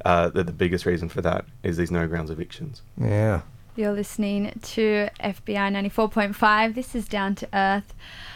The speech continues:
Speaker 3: And we're talking about the housing assembly that is happening on the fourteenth of March. You've just heard some points about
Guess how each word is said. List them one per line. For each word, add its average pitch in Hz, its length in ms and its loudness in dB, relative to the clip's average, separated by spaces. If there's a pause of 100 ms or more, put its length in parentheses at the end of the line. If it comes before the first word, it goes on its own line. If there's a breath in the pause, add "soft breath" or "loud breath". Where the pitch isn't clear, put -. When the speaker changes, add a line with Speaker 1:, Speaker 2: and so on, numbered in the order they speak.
Speaker 3:
And 208 400 2
we're 240 160 2
talking 233 560 2
about 190 640 2
the 202 200 0
housing 196 400 2
assembly 190 440 0
that 190 180 0
is 196 180 -4
happening 202 440 -2
on 196 160 0
the 196 80 -2
fourteenth 196 500 -2
of 190 100 -6
March. 202 340 -2
You've 196 140 -6
just 208 180 -2
heard 196 240 0
some 185 180 -4
points 196 420 -2
about 196 260 0